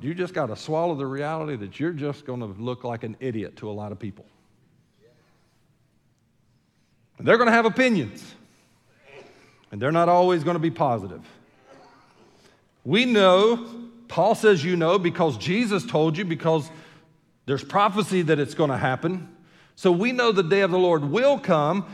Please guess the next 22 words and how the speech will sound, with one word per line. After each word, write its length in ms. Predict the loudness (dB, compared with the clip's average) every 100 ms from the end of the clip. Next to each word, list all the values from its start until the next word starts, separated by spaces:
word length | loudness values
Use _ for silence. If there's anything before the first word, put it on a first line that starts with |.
| -8
and 160 | -4 -2
Christians, 600 | 2 0 0 0 0 2
believers 560 | 4 4 2 0 0
even 260 | 0 0 0
know 160 | 4 4
how 380 | 2 2 6
it 100 | 6
will 200 | 6 2
come. 360 | 2 0 -2 -6 -18 -20 _ _ _ _ _ _ _ _ _ _ _ _ _ _ _ _ _ _ _ _ _ _ _ _
How 180 | -8 -2
do 80 | 2
we 140 | 2
know 180 | 4 4
that? 260 | 4 2 -2 -12 -20 -20 _ _ _ _ _ _ _
He 120 | -2
says, 400 | 4 6 6 2
"For 140 | 0
you 240 | 0 0 0
know 320 | 0 2 4
that 160 | 4
it's 160 | 0 0
coming 580 | 2 4 4 0 -2